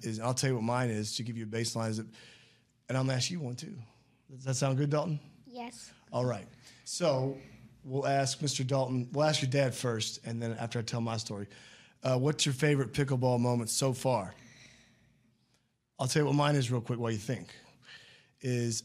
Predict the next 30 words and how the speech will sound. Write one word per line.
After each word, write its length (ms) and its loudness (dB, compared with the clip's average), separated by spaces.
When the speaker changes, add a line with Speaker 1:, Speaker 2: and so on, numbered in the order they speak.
Speaker 1:
I 200 6
taught 460 4
a, 380 2
uh, 280 0
a 60 -6
player 400 2
who 360 -4
was, 420 0
um, 340 -2
pushing, 400 2
you 120 -2
know, 120 2
l-, 240 0
probably 300 0
s-, 140 -6
late 160 4
seventies, 380 6
early 200 6
eighties, 260 4
and 220 -2
she 240 -2
came 200 0
to 80 2
me 100 2
and 120 2
said 180 -4
she 200 -6
has, 440 -6
um, 320 -14
Parkinson's, 540 -6